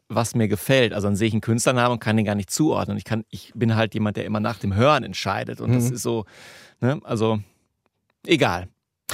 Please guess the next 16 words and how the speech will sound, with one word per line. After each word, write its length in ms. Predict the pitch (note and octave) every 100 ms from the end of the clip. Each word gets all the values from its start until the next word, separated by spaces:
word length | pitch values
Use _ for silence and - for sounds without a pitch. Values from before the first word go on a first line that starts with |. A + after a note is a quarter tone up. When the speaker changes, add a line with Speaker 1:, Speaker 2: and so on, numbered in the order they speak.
| - -
Speaker 2:
Interessant 380 | C3 B2 G3+ B3
ist 140 | -
aber, 300 | G#2+ G#2+ G3+ - - _ -
äh, 180 | B2+
Spotify 800 | - - D#3 - A3 C#3 C3 C3 _ -
setzt 440 | A2+ C3+ - - _ -
in 120 | A2+
jüngster 320 | B2+ G3 A2
Zeit 260 | - B2 -
ja 80 | A2+
nicht 160 | -
nur 100 | D3
auf 120 | A#2+ G2+
Musik, 280 | F#2+ -
sondern 220 | - C3+ -
auch 220 | C#3+